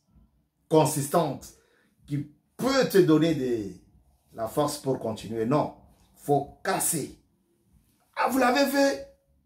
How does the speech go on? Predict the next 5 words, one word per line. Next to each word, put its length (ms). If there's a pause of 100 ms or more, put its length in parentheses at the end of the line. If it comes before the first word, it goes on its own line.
(680)
Non. 840 (2750)
Pas 180
seulement 460
en 20
France. 580